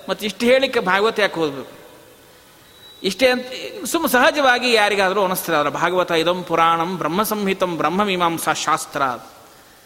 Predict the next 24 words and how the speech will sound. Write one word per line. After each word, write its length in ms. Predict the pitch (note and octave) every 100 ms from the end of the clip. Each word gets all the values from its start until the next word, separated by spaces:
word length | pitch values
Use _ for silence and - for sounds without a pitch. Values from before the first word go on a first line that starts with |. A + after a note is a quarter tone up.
| - - - - - G#3+ G#3
ನಿತ್ಯ 280 | C4 - C#4
ಅವ್ರು 160 | B3
ಹಿಂಗೆ 160 | A#3+ G#3
ಹೇಳ್ಬೇಕಂತೆ. 920 | C4 B3+ A#3+ G#3 F3+ G#3+ C#4 - - - -
ಒಂದ್ಸಾರಿ 480 | G#3 G#3 A#3+ B3+ B3
ಏನಾಯ್ತು 400 | C4 B3+ A#3+ A3+
ಅಂದ್ರೆ, 300 | A3 A3+ G#3
ಆ, 600 | - - - - - - - - -
ಅಂದ್ರೆ 180 | D3 B3
ಅವರು 520 | - - B2+ D3 D#3+
ಹೇಳಬಾರದು 600 | C#3+ G3 A3+ A3 A3 A3+
ಅಂತಿಲ್ಲ, 360 | A#3 G3 F3+ F3 C4+ - -
ಅವರಿಗೆ 260 | F#3 G#3
ಭಾಗವತ 380 | E3 F#3+ A3+ A3+
ಜ್ಞಾನ 360 | F#3+ F#3+ G#3 G#3+
ಇಲ್ಲ 260 | G#3+ C4+
ಅಂತಲ್ಲ, 380 | B3 A#3 G3 D#3+
ಬಹಳ 200 | C#3+ D#3+
ದೊಡ್ಡ 280 | F3+ G3 G3
ಜ್ಞಾನಿಗಳು. 600 | B3+ F#3 A#3 C4+ F#3+ C3+ - - - -
ಆದರೆ 240 | - D4 D4+
ಅವರು 200 | C#4 D4
ಇದರಲ್ಲಿ 360 | B3+ E4+ F4
ಹೆಚ್ಚು 640 | C#4 C#4+ - D4+ B3+ -